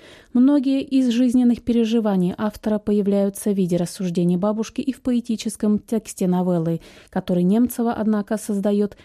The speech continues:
не в краю чешских лугов, а на двух пражских адресах: на Ечной улице, в доме номер пятьсот шестнадцать и на Вышеградской улице, номер тысяча триста семьдесят восемь.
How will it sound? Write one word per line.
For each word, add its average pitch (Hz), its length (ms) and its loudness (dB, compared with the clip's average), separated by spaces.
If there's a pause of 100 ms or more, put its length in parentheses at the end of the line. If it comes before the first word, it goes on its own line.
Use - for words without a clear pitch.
(160)
не 240 100 4
в 240 100 -6
краю 220 360 0
чешских - 560 -8
лугов, 170 400 -2 (340)
а 185 120 0
на 175 120 2
двух 214 340 -4
пражских 175 500 -6
адресах: 175 580 -4 (380)
на 190 100 2
Ечной 240 480 0
улице, 214 560 -2 (300)
в 202 80 -2
доме 175 260 2
номер 165 280 0
пятьсот 196 280 -6
шестнадцать 247 640 -2 (140)
и 269 100 2
на 240 200 2
Вышеградской 180 720 -4
улице, 202 520 -2 (300)
номер 226 340 2
тысяча - 440 -6
триста 185 420 -4
семьдесят 175 520 -4
восемь. 170 400 -4